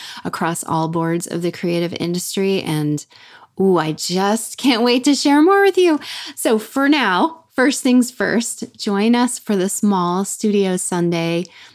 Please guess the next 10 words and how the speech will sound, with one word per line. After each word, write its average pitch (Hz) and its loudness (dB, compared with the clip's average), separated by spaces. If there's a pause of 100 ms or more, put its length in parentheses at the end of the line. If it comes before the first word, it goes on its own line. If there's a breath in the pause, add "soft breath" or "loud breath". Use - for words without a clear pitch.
(160)
event. 240 0 (280 loud breath)
More 208 0
details 196 -2
to 180 -6
come 170 -4 (220)
on 160 -2
next 175 -6
week's - -6 (120)
podcast 170 -4 (100)
episode. 175 -2